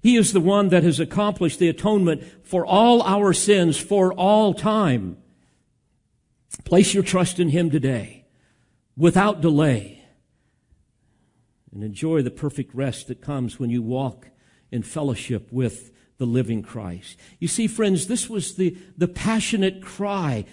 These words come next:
of the author's heart. And this is the message he is trying to communicate to these beleaguered people, some who knew the gospel but not Christ,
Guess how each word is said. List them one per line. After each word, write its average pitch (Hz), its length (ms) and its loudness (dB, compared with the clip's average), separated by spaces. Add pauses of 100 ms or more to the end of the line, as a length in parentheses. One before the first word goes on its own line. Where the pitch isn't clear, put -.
(140)
of 147 140 -2
the 175 100 2
author's 165 420 -2
heart. - 440 -12 (840)
And 185 140 4
this 233 220 4
is 226 160 0
the 196 80 6
message 180 540 2
he 190 100 0
is 175 120 2
trying 175 300 -2
to 160 80 0
communicate 175 680 0
to 156 80 0
these 147 240 0
beleaguered 160 600 2
people, 180 500 -4 (500)
some 147 300 0
who 147 140 2
knew 208 200 6
the 233 120 -2
gospel 196 640 -2
but 147 360 -10
not 165 300 -8
Christ, 190 680 -8